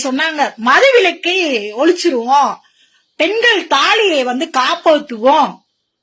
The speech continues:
அப்படின்னு சொன்னீங்க. ஆனா அக்கா கனிமொழி வந்து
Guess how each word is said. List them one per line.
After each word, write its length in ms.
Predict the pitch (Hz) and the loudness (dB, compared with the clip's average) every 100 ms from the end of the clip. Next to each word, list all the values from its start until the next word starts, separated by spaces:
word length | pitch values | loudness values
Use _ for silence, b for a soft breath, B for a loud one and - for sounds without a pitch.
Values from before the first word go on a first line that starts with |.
| _ - | _ -10
அப்படின்னு 280 | 214 220 262 | -8 -6 -6
சொன்னீங்க. 480 | 277 220 208 196 180 | -6 -8 -8 -10 -10
ஆனா 280 | 202 247 269 | -6 -2 -2
அக்கா 480 | 196 - 302 220 262 | -4 -2 -2 0 -2
கனிமொழி 560 | 269 233 302 285 226 | -4 -6 -4 -4 -6
வந்து 280 | 208 208 277 | -8 -8 -10